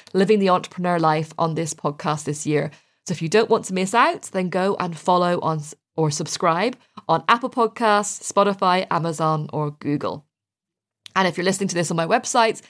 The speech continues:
there's a link to each of those platforms at the bottom of this page.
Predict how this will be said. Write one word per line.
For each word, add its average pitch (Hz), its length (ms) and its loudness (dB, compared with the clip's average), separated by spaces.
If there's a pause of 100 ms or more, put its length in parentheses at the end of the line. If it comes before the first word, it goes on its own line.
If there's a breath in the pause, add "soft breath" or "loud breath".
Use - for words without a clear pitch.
(140 loud breath)
there's 180 180 0
a 175 80 2
link 170 300 -2
to - 240 -4
each - 220 0
of 214 40 -4
those 180 220 0
platforms 156 600 -2 (300 loud breath)
at 185 140 4
the 151 80 -10
bottom 165 220 -4
of - 100 -10
this 151 160 -6
page. - 460 -10